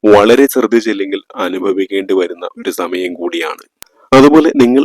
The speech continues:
ഏതെങ്കിലും രീതിയിലുള്ള ബിസിനസ് അല്ലെങ്കിൽ മറ്റ് സംരംഭങ്ങളൊക്കെ നടത്തുന്നവരാണെങ്കിൽ നിങ്ങളുടെ ജോലിക്കാരെ നിങ്ങൾ കണ്ണിൽ എണ്ണയൊഴിച്ച് ശ്രദ്ധിക്കണം. അതല്ലെങ്കിൽ അവരുടെ ഭാഗത്ത് നിന്ന് ചില വഞ്ചനകള്,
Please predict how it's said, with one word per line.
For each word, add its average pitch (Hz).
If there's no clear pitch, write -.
ഏതെങ്കിലും 135
രീതിയിലുള്ള 117
ബിസിനസ് 92
അല്ലെങ്കിൽ 101
മറ്റ് 90
സംരംഭങ്ങളൊക്കെ 113
നടത്തുന്നവരാണെങ്കിൽ 90
നിങ്ങളുടെ 110
ജോലിക്കാരെ 113
നിങ്ങൾ 101
കണ്ണിൽ 107
എണ്ണയൊഴിച്ച് 107
ശ്രദ്ധിക്കണം. 85
അതല്ലെങ്കിൽ 95
അവരുടെ 98
ഭാഗത്ത് 95
നിന്ന് 82
ചില 92
വഞ്ചനകള്, 90